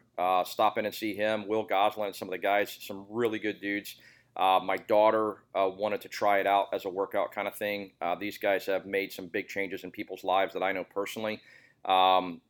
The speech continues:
I will also throw out, uh, th-, there's all kind of local places like this, jiu-jitsu gyms and stuff like that, where you can go get a good workout. A lot of these places also transition over to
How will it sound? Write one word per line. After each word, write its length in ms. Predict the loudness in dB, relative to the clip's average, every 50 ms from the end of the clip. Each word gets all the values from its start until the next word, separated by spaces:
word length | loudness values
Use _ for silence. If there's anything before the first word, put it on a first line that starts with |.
| _ _ _
I 80 | 2 4
will 120 | 4 4
also 520 | 4 4 4 4 4 4 2 0 2 0
throw 480 | 0 -4 -4 2 4 4 6 4 2 2 2
out, 380 | 2 4 4 2 0 -2 -6 -16 _ _ _ _ _ _ _ _ -2
uh, 220 | 2 2 2 2 0 -4
th-, 120 | -14 -14 -6
there's 240 | _ -4 -4 -4 -4 0
all 160 | 2 2 2
kind 180 | 2 2 0 0
of 100 | 0 0
local 280 | 0 -2 0 -2 -6 -6
places 340 | 0 0 0 0 -2 -4
like 180 | -2 -2 -2 -2
this, 160 | -4 -8 -8 -8
jiu-jitsu 480 | -14 -14 -8 -8 -8 -8 -8 -10 -12 -10
gyms 300 | -6 -6 -6 -6 -6 -10
and 80 | -14 -10
stuff 260 | -4 -4 -4 -2 0
like 220 | -2 -2 -2 0
that, 280 | 0 0 0 0 -2 -4
where 100 | -8 -8
you 120 | -8 -10
can 140 | -10 -10 -8
go 160 | -4 -4 -4
get 160 | -4 -4 -8
a 40 | -6
good 160 | -6 -6 -8 -4
workout. 500 | -2 -2 -2 0 0 0 2 2 0 0 -4
A 60 | -4
lot 140 | 0 2 2
of 80 | 2
these 120 | 0 -6 -8
places 380 | _ -4 -4 -4 -4 -14 -8 -4
also 360 | -2 -2 -2 -2 -4 -6 -6
transition 580 | -6 -8 -8 -8 -8 -6 -6 -8 -8 -8 -10 -6
over 240 | -6 -6 -6 -6 -10
to 360 | -10 -8 -8 -8 -8 -8 -10